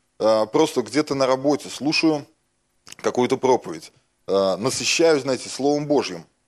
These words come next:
я начинаю обогащаться. Мой дух, он начинает обогащаться. Знаете, в тот момент, когда что-то, внимание мое выключается, когда, а, я, может быть, засыпаю. Знаете, э, вс-, многие говорят, что Библия самая, э,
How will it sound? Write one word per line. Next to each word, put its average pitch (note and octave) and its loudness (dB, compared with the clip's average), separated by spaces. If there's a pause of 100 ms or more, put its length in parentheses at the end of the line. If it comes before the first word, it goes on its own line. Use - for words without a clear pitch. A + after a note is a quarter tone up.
(1500)
я A#2 0
начинаю A#2+ -2
обогащаться. G#2+ -2 (360)
Мой A#2+ -2
дух, E3 -4
он G#2 -4
начинает A2+ -4
обогащаться. G#2 -4 (1500)
Знаете, C3+ -4 (180)
в - -16
тот D#3+ 0
момент, D3 -2 (260)
когда A#2 0
что-то, D#3+ 0
внимание C3 -2
мое A2+ 0
выключается, G#2+ -4
когда, A2+ 0 (400)
а, G#2 2
я, C3 2
может C3 -2
быть, A#2 -2
засыпаю. A2+ -2
Знаете, B2 -4
э, G#2 -8
вс-, C3 -8
многие C3+ -2
говорят, A#2+ 2
что - -4
Библия A#2+ -2
самая, A2+ -2
э, G#2 -4